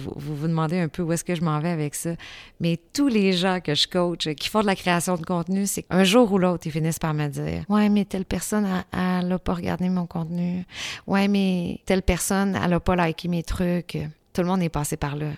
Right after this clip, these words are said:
Je vous promets que tout le monde est passé par là dans la... au début, là, admettons, les premiers, je sais pas, les premiers mois, la première année. Mais vous êtes pas parti en business pour être aimé de tout le monde et pour être validé de votre famille et de vos amis.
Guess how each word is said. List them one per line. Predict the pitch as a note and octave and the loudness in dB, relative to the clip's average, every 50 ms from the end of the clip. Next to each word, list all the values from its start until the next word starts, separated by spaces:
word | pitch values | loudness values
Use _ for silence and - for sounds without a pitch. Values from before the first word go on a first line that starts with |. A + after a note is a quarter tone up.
| - - | -10 -10
Je | D3 C#3+ C#3 | -8 -8 -6
vous | C3+ C#3+ | -8 -10
promets | - _ - D3+ D3 D#3+ F3 E3+ | -10 _ -2 -2 0 0 0 0
que | E3 | -2
tout | E3 - - | -2 0 2
le | F3+ F3 | 4 4
monde | F3 F#3 F#3 F3 | 6 6 6 4
est | E3 | 4
passé | - - D3+ E3 - - D#3+ | 2 2 0 0 0 0 0
par | - E3 D3+ D#3 | 0 2 2 2
là | E3 F#3 | 2 2
dans | F#3 D#3+ | 2 2
la... | D3 C#3+ D#3+ - - | 2 0 0 0 0
au | D#3 E3 | 0 0
début, | D#3 D3+ E3 D#3 C3 C#3+ D#3 F#3 G#3+ | 0 0 0 -2 -2 -4 -4 -4 -4
là, | G#3+ F3 | -4 -4
admettons, | D#3+ D#3 D3+ C#3+ C#3 - D#3+ | -4 -2 -2 -2 -2 -2 0
les | E3 D#3+ D3 | 0 0 -2
premiers, | - - - D3 D3 D#3 D3+ D#3 D#3 D#3 D#3 D#3 D3 D3 - - - - - _ - | -2 -2 -2 -2 0 0 0 0 0 0 0 -2 -2 -4 -6 -10 -16 -20 -20 _ -6
je | - | -4
sais | - D3+ | -4 -4
pas, | - - A#2+ C3+ | -4 -4 -4 -4
les | C#3 C#3 | -4 -4
premiers | C3 - - C#3 D3 D3 D3+ | -4 -4 -2 -2 0 0 0
mois, | C#3+ C3 B2+ C3 | -2 -2 -2 -4
la | C3 B2+ | -4 -6
première | - - C3+ C3 C3+ C3+ C#3+ D3+ | -4 -4 -2 -2 -2 -2 0 -2
année. | C#3+ C#3 C#3 C3 C3 C#3+ C#3+ - - - - - - - - - | -2 -2 -2 -4 -6 -6 -10 -12 -18 -20 -20 -20 -20 -20 -10 -2
Mais | F#3 F#3+ G3 | 0 0 2
vous | F#3 F#3+ E3+ G3+ | 2 2 2 2
êtes | G#3 G#3 - | 2 2 2
pas | - D4 D#4+ | 2 2 2
parti | - - E3 - - - - - B3+ A#3 | 0 -2 -4 -6 -6 -6 -6 -4 -2 0
en | F3+ D3 | 0 0
business | C#3+ D3 F3 E3+ D#3 D#3+ D#3 D#3+ F3+ G#3+ - - - - - - - _ _ _ _ | 0 0 0 0 0 -2 -2 -2 -2 -4 -4 -6 -6 -8 -8 -10 -14 _ _ _ _
pour | - F3 F3+ F3 D#3+ | -2 0 0 0 0
être | E3 D#3 D#3+ - - - E3 | 0 -2 -2 -4 -2 0 0
aimé | D#3 D#3 E3+ F#3+ A3 A3+ | 2 2 2 2 2 2
de | F#3 E3+ E3 D#3 - _ _ | 2 2 0 0 -2 _ _
tout | - F#3+ F3 | 0 2 2
le | D#3+ D#3+ | 2 2
monde | D#3+ D#3 D#3 D3+ D#3 F3 G3+ A3+ A#3 A3+ - - - | 2 2 2 0 -2 -2 -4 -4 -4 -6 -6 -4 -4
et | F3 E3 | -4 -4
pour | - - D#3+ D#3 E3 | -2 -2 -2 -2 0
être | F3 F3 D3 | -2 -2 -2
validé | D3+ C#3+ F3+ F#3 F#3+ F#3 D3 F3 G3+ | -4 -2 -2 0 0 0 0 -2 -2
de | F#3+ F#3 | 0 0
votre | E3 D3+ D#3 D#3 - - D#3 | 0 0 0 -2 -2 -4 -4
famille | - - D3+ D3 D3+ F3 G3 F#3 | -2 -2 -4 -2 0 0 0 0
et | E3+ | 0
de | D#3 D#3+ | -2 -2
vos | C#3+ C#3+ D#3 D#3+ D3+ D3 D3 C#3+ D#3 | -2 -2 -4 -4 -4 -4 -4 -4 -2
amis. | D#3 D3+ D3 C#3+ C#3+ D3+ | -2 -2 -2 -4 -6 -8